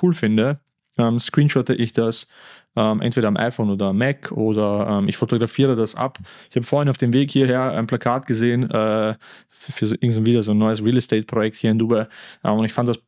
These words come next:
Plakat extrem nice designt. Das ist, glaub ich, so eine Insel in Abu Dhabi.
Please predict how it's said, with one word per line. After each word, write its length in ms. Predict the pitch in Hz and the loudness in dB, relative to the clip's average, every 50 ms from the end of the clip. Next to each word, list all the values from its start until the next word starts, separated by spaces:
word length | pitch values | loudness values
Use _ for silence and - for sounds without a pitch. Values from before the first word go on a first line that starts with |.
| _ _ - | _ _ -2
Plakat 640 | 123 107 - - 120 127 135 - - - - - - | -2 -2 0 -2 -2 -2 -4 -4 -6 -8 -8 -8 -8
extrem 380 | 117 - - - 123 120 120 | -6 -4 -2 0 0 2 2
nice 260 | 117 110 110 110 - - | 2 2 2 0 -2 -2
designt. 400 | 113 101 107 101 101 107 104 - | -2 -2 0 0 0 -2 -2 -4
Das 80 | 101 | -4
ist, 140 | 104 - - | -6 -4 -2
glaub 100 | - 110 | 0 0
ich, 60 | 110 104 | 0 0
so 80 | 110 | 0
eine 80 | 113 110 | 0 2
Insel 280 | - 135 135 123 110 107 | 2 2 2 2 2 2
in 60 | 101 | 2
Abu 140 | 98 98 110 | 2 0 0
Dhabi. 360 | 107 107 107 113 123 127 127 | 0 0 0 2 0 0 -2